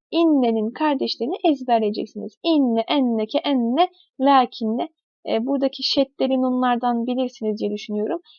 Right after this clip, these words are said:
Leyte, lealle var bir de. Ama şurada lealte ve lealleyi de, e, lütfen kâne ve kardeşleriyle de karıştırmayın.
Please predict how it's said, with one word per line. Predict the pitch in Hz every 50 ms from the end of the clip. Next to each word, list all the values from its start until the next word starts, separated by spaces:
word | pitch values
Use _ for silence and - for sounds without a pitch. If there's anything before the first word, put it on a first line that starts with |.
| _ _ _
Leyte, | 277 330 349 320 262 285 - 330 311
lealle | 277 262 - - 285 277 254 247 233 226
var | 220 202 196 202 202
bir | 214 247
de. | 302 339 359 - _ _ _ _ _
Ama | 262 262 269 277
şurada | 269 - - 311 285 277 285 269 262 262 _ _ _ _ 254
lealte | 247 254 254 247 285 311 311 294 302 285 269
ve | 254 240 240 233
lealleyi | 247 254 277 294 294 269 254 247 233 233 220
de, | 262 311 359 370 - _ _ _ _ _ _ _ _ _ _ _ _ _ _ _ _ _ _ _ _ _ _ _ -
e, | 220 220 220 214 220 240
lütfen | 285 285 - - 269 254 247 254 -
kâne | 269 247 247 247 262
ve | 262 247
kardeşleriyle | 247 - 254 233 233 233 233 226 - - 226 220 226 220
de | 285 302 320 320 _ _ _ _ _ _ _
karıştırmayın. | - 269 247 254 - - - 320 294 277 240 220 226 - 381 392